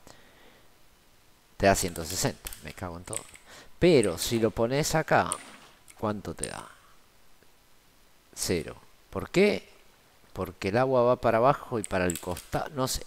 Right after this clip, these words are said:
está raro, está raro. O sea, hay que prestar mucha atención cómo se pone el agua, eh, para qué lado va el agua. Eh, está, está jodido, así que no importa. Esto lo tenemos encerrado ahí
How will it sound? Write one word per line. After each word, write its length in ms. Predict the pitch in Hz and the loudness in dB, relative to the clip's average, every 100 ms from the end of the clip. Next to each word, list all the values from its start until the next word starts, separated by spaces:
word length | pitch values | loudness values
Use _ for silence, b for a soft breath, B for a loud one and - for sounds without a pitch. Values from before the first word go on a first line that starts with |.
| - | -12
está 340 | - - 143 | -8 0 0
raro, 420 | - 90 76 64 - - | 0 -2 -4 -8 -16 -14
está 340 | 85 - - | -14 -4 -2
raro. 260 | 104 69 - B B B B B | 0 -2 -8 B B B B B
O 60 | - | 6
sea, 240 | 123 110 | 6 6
hay 160 | - 196 | 4 2
que 120 | - | 2
prestar 380 | 190 143 - 170 | 0 0 6 4
mucha 360 | 170 185 196 185 | 4 -4 0 2
atención 640 | - 123 113 156 175 202 - - B B - | 2 -2 0 2 2 0 -10 -20 B B -12
cómo 240 | - 95 87 | -8 -4 -4
se 160 | 90 | -6
pone 260 | - 85 80 | -6 -6 2
el 80 | 113 | 4
agua, 600 | 120 110 107 104 101 - b b - | 4 4 2 2 0 -6 b b -6
eh, 380 | 87 82 80 - | -2 0 -2 -2
para 220 | - 87 | 0 0
qué 160 | 87 101 | 0 2
lado 300 | 90 87 80 | 4 2 2
va 120 | 80 | 0
el 80 | 85 | 6
agua. 520 | 113 95 92 90 82 - - - | 6 6 4 2 0 -8 -14 -18
Eh, 600 | - - - - - - - | -12 -10 -10 -12 -12 -12 -16
está, 280 | - 76 76 | -14 -12 -10
está 220 | - 98 | -10 -8
jodido, 360 | - 76 - - - - - | -8 -10 -12 -16 -16 -16 -14
así 260 | 82 85 | -12 -12
que 360 | - 82 80 73 - - - | -8 -6 -6 -8 -14 -20 -10
no 60 | 117 | -8
importa. 340 | 110 - - - - B B B B | -8 -10 -14 -20 -20 B B B B
Esto 240 | - 208 202 | 0 4 4
lo 100 | 147 | 4
tenemos 280 | 143 143 135 | 2 0 0
encerrado 500 | 117 123 127 120 120 | 4 4 4 4 4
ahí 260 | 156 208 | 2 0